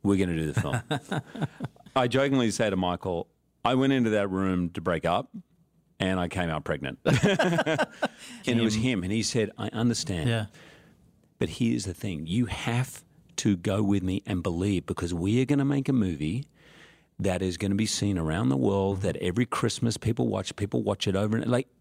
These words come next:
Speaker 1: everything that has happened in that room, he told me would happen."
Speaker 2: But it's incredible because the way it happened was that it actually, out of the gate, was not successful.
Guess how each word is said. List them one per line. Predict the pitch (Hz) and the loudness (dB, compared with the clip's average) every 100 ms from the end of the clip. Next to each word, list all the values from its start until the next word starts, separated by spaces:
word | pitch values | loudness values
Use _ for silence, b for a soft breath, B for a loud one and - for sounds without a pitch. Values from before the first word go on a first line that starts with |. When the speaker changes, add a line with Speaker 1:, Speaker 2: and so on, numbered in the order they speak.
| _ | _
Speaker 1:
everything | 165 170 220 226 214 | 0 2 2 2 2
that | 196 | 2
has | 160 156 | 2 0
happened | 120 120 - 76 - _ - | -2 -4 -4 -8 -12 _ 2
in | 160 185 | 4 4
that | 190 196 | 2 2
room, | 135 135 | 2 2
he | 120 127 | 2 2
told | 127 123 117 | 2 0 0
me | 113 | 0
would | 101 98 | 0 0
happen." | 90 - 78 - | -2 -2 -6 -2
Speaker 2:
But | 143 | 0
it's | 143 | 0
incredible | 160 131 143 143 139 | 0 0 0 0 0
because | 120 120 104 | 0 -2 -2
the | 98 | 0
way | 95 151 | 2 2
it | 165 | 2
happened | - 98 - 98 | 0 -2 -2 0
was | 104 95 | 0 0
that | 110 110 | 0 0
it | 135 - | 0 0
actually, | 131 139 - 123 117 | 0 0 0 2 2
out | 120 120 | 0 0
of | |
the | 104 | -2
gate, | 104 113 | -2 -2
was | 101 101 | -2 0
not | 104 117 135 | 2 2 0
successful. | 113 - 92 - 98 107 | -6 -6 -6 -6 -6 -6